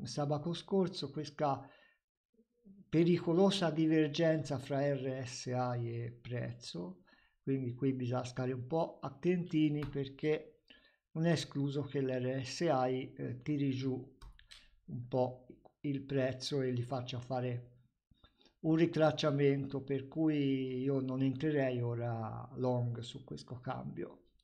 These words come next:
Poi andiamo G B P cad,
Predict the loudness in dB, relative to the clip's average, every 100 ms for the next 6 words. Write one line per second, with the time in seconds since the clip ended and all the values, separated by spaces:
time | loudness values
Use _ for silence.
0 | -20 _ _ _ _ _ _ _ _ _
1 | _ _ _ _ _ _ _ _ -2 2
2 | 4 2 -4 -18 _ -2 2 2 2 0
3 | -2 -2 0 -2 -2 -6 -4 2 4 4
4 | 2 0 0 -4